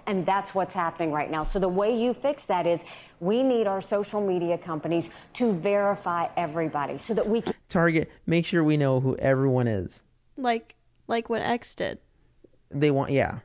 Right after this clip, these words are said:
Speaker 2: which is what they want. I mean, we
Speaker 3: Yeah.
Speaker 2: still can. We,
Speaker 3: You can still say whatever
Speaker 2: Twitter.
Speaker 3: you want, but you, you have to, they know who you are,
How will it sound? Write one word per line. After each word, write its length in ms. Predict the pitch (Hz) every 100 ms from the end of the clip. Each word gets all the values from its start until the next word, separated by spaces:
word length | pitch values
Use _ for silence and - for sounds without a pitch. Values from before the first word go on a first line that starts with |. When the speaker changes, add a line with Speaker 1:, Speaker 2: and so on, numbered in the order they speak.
| -
Speaker 2:
which 160 | 127
is 80 | 127
what 120 | 127
they 80 | 127
want. 340 | 113 107 85 -
I 60 | -
mean, 120 | 147
we 100 | 151
Speaker 3:
Yeah. 80 | 220
Speaker 2:
still 160 | 160
can. 460 | 139 139 120 113 120 - _ _ _ _ -
We, 80 | 143
Speaker 3:
You 240 | 131 349
can 140 | 349 311
still 180 | - 311
say 280 | - 254
whatever 240 | 262 214 220
Speaker 2:
Twitter. 120 | -
Speaker 3:
you 60 | 185
want, 420 | 208 240 202 - - _ _ - _ _
but 440 | 220 202 190 - _ _ _ _ _ _ _ _ _ _ _ _ _ _ _ _ _ _ -
you, 500 | 220 220 208 196 - -
you 280 | - 214 220
have 240 | 220 208 208
to, 200 | 208 196 240 _ _
they 120 | 208
know 260 | 202 196 196
who 100 | 196
you 180 | 180 -
are, 260 | 87 -